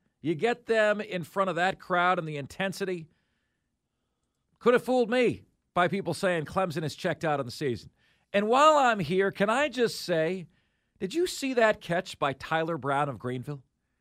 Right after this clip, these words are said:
Tyler Brown of Greenville High School. This ball, Diesel, was caught. <laughs> That ball was caught,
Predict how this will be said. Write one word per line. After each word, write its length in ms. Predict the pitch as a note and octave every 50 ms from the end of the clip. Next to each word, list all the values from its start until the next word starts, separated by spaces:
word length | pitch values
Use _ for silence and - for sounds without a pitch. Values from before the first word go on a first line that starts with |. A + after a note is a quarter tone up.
| _ _ _ _ _ _ _
Tyler 340 | - F3 G3+ A3 A3 A3 F3+
Brown 300 | C#3 F3 F#3 F#3+ G3 F#3
of 80 | D3
Greenville 440 | A2+ C3 E3+ F3+ F3+ D#3+ E3+ E3+ D3+
High 160 | B2+ D#3+ D#3+
School. 320 | D#3 - - F3+ E3 D3+ - _ _ _ _ _ _ _ _ -
This 300 | A#2 C3+ C#4 C#4+ - -
ball, 340 | - A#3 A#3+ A#3 A3 G3 D#3+
Diesel, 480 | A#2+ D#3 D#3 D3 - F3 F3 F3 E3 - _ _ _ _
was 160 | - E3 -
caught. 460 | - G#3+ A3 F#3 D3+ - - - - _ _ _ _ _ _ _ _ _ _ - _ _ _
<laughs> 80 | G3 F#3 - - D3+ - - D#3 C#3 -
That 380 | A#2+ A2+ - A#3+ C4+ C4 - F3
ball 320 | A3 A3 A3 A3 A3+ A3
was 160 | G#3 G3+ -
caught, 560 | - - - A#3 G#3+ D3+ - - - - -